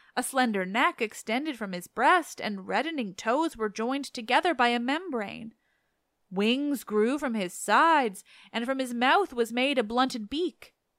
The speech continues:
Now sickness is a swan, and yet he fears to trust the skies and Jove,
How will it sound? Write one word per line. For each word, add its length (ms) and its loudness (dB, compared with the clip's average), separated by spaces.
Now 580 -4
sickness 540 -8
is 200 -6
a 60 -6
swan, 600 -4
and 140 -4
yet 260 2
he 180 -6
fears 640 -4
to 100 -8
trust 340 2
the 100 -6
skies 600 2
and 200 -4
Jove, 520 0